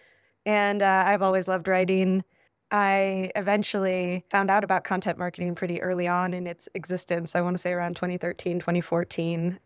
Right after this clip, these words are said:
And I got a job at a small startup called Padlet out in San Francisco. And I was their single head of content, basically just sort of an in-house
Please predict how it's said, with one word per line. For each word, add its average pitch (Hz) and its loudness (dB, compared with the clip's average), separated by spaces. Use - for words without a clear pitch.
And 175 2
I 185 -4
got 175 -2
a 175 -4
job 175 0
at 175 -4
a 175 -8
small 170 -4
startup 170 -2
called 165 -6
Padlet 175 0
out 185 -4
in 180 -4
San 170 -4
Francisco. 170 -4
And 170 -2
I 175 2
was 175 -4
their 170 0
single 170 -2
head 170 -2
of 170 -4
content, 165 -4
basically 214 0
just 170 -4
sort 170 0
of 160 -6
an - -2
in-house 165 0